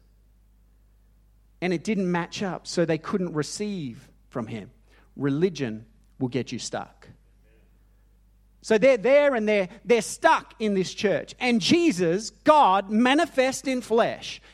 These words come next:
is there. And the Bible says that he's willing to heal, but no healing is going on.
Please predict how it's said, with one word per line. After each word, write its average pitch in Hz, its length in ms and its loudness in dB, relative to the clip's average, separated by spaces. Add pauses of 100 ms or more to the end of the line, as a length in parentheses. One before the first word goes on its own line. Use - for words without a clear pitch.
(120)
is 175 240 0
there. 151 360 0 (680)
And 240 160 0
the 233 60 2
Bible 294 360 2
says 247 460 0
that 226 300 0 (180)
he's 240 240 2
willing 320 460 2
to 294 80 0
heal, 240 600 0 (440)
but 240 100 2
no 247 220 4
healing 220 480 0
is 165 100 -4
going 190 260 -2
on. 233 220 -6